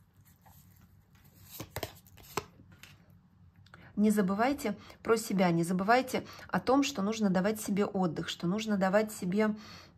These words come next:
м, какие-то моменты расслабления. Может быть, вот для кого-то это медитации, практики, йога, а, любые какие-то женские,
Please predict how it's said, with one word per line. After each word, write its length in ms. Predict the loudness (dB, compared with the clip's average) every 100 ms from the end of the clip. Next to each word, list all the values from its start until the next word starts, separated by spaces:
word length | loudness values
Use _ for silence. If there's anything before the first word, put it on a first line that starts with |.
| -6
м, 580 | -2 0 0 2 0 -2 -12 -20 -10
какие-то 440 | -8 -4 0 -2 -2 -8
моменты 440 | -2 0 0 0 0
расслабления. 720 | -2 2 4 4 4 2 0
Может 320 | 0 0 0
быть, 200 | 0 -2
вот 100 | -2
для 120 | -2 2
кого-то 380 | 2 2 0
это 140 | -2 -2
медитации, 680 | -2 -4 -2 -2 -2 -6 -10
практики, 600 | -2 0 0 -4 -10 -6
йога, 480 | -2 0 0 0 -6 -12 -18 -6
а, 160 | -2
любые 400 | 0 2 2 0
какие-то 400 | 0 -2 -4 -2
женские, 680 | 0 0 -2 -4 -2 0 -2